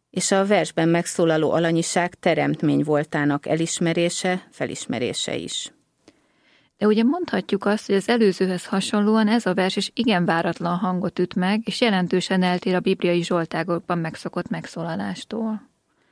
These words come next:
Speaker 1: Igen. Az egyetlen versmondatból álló szöveg naturalisztikus képei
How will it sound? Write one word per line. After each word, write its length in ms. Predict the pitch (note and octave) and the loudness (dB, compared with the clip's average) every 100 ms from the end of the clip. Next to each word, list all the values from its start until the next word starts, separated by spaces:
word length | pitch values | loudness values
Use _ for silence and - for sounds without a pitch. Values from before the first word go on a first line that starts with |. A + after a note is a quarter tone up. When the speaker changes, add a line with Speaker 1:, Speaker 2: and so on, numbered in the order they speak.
| _ _ _ | _ _ _
Speaker 1:
Igen. 480 | E3+ D3+ D3+ C#3+ D3 - - - - - _ _ - | -4 -2 -2 -2 -4 -10 -20 -20 -20 -20 _ _ -4
Az 160 | F#3 | 2
egyetlen 500 | A3 D4 F#3+ G3 F#3 | 4 4 2 4 4
versmondatból 800 | G3+ G3+ - F3 E3+ E3 E3+ E3+ | 4 2 2 2 2 2 2 2
álló 280 | F3 E3 E3 | 4 2 0
szöveg 420 | - F#3+ F3+ F3 | 0 0 2 2
naturalisztikus 1000 | F3+ F#3 - E3 D#3 D#3+ - E3+ E3 - | 2 0 -2 0 0 -2 -4 -6 -6 -8
képei 640 | - E3+ F3 F#3 F#3+ G#3+ | -2 -2 0 0 2 2